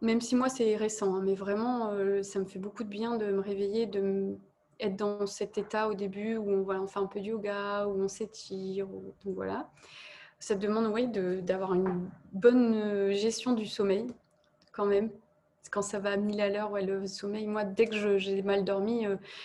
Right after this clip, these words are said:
je vois que sur la journée, je suis plus capricieuse, je, je me fais peur aussi plus facilement, parce que j'ai l'impression de pas avoir les épaules, alors que quand je suis en forme, j'ai moins de doutes. Donc ça, ça demande ça. Ensuite, ben,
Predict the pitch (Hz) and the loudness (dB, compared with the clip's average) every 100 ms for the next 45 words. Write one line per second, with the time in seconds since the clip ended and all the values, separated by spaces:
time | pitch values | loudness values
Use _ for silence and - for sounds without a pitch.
0 | - - - 196 202 220 247 233 196 208 | -16 -18 -10 -2 2 4 4 2 2 4
1 | 196 196 202 240 240 - - 208 208 202 | 4 4 2 0 -4 -12 -8 -6 -4 -4
2 | 196 - - - 233 240 240 240 220 214 | -4 -8 -6 2 6 8 8 6 4 0
3 | 202 196 196 196 214 208 214 214 226 220 | 0 0 0 0 0 0 -2 0 0 0
4 | 202 - - 202 208 196 202 202 285 - | -2 -4 -10 -8 -6 -4 -2 -2 -2 -12
5 | _ _ _ _ _ - - 196 196 185 | _ _ _ _ _ -8 -2 2 4 2
6 | - 233 226 196 190 190 190 233 247 269 | 0 -2 2 2 2 2 0 2 2 0
7 | 190 196 - 196 247 - - - _ 214 | 2 2 2 -2 -2 -6 -12 -18 _ -10
8 | 196 262 285 277 - - - _ - - | -2 2 4 2 -2 -16 -20 _ -18 -10
9 | 214 214 233 247 208 196 - - _ - | -4 0 4 4 2 -4 -10 -18 _ -20
10 | - _ - 190 - 247 240 196 190 196 | -20 _ -10 -8 2 2 2 -4 0 0
11 | 190 226 254 - - - - - - - | 0 -4 -8 -10 -14 -12 -12 -14 -20 -20
12 | _ - 233 - - 262 - 208 208 202 | _ 0 0 -2 -8 -8 -2 2 4 4
13 | 196 196 196 185 | 4 4 2 0